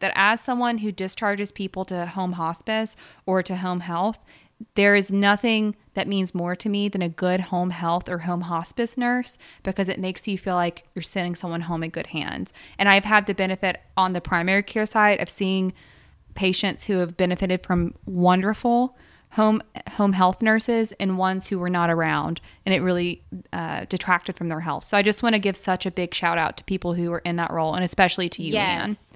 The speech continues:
Speaker 1: Like, I mean that from the very bottom.
Speaker 2: And not like, and not in a healthcare heroes way,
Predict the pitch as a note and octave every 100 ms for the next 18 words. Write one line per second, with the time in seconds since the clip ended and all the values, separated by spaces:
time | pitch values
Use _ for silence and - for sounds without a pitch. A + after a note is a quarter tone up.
0 | _ G3 F#3 F#3+ F#3 F#3+ F#3 - F3+ F#3
1 | F3 E3+ D#3+ D#3+ F3+ C4 C#4 C#4 D#4+ F4
2 | - C#4 C#4 C#4 D4+ F4+ F#4 E4+ D4 D#4+
3 | D#4+ E4 D#4 D4 D4 C#4+ C#4 A#3+ A3+ G3+
4 | A3+ A3 G#3+ G#3+